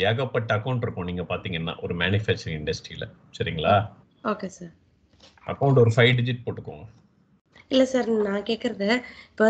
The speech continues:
Speaker 2: sales expense, asset liability
Speaker 1: Correct,
Speaker 2: ரிலேட்டட்
Speaker 1: நீங்க சொல்றது correct. அதுக்கு நம்ம எப்படி பிரிக்கணும்? எல்லாத்துலயுமே ஜீரோ, ஜீரோ, ஒன் ஆரம்பிச்சீங்கல்ல, அது எப்படி பிரிக்கணும்னா,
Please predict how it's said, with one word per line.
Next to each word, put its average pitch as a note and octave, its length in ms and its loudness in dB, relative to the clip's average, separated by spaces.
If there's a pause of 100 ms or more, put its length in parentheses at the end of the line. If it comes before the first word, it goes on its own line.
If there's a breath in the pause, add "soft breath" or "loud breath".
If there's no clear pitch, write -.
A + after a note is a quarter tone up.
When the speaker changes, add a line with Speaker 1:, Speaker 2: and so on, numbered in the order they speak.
Speaker 2:
sales B3+ 460 4
expense, A#3+ 680 0
asset A3+ 380 -2
liability G#3 420 2 (160 loud breath)
Speaker 1:
Correct, - 320 6
Speaker 2:
ரிலேட்டட் A3+ 340 -2
Speaker 1:
நீங்க G#3+ 220 -6
சொல்றது D#3 260 -6
correct. A#2 360 -4 (120)
அதுக்கு D#3+ 340 -4
நம்ம E3 240 2
எப்படி E3+ 200 -4
பிரிக்கணும்? D3 440 -6 (720 loud breath)
எல்லாத்துலயுமே F#3+ 540 2
ஜீரோ, G3 240 2
ஜீரோ, F3 240 0 (140)
ஒன் D3 260 2
ஆரம்பிச்சீங்கல்ல, B2 640 -2
அது G#2+ 160 -4
எப்படி C#3 240 -6
பிரிக்கணும்னா, G#2+ 640 -10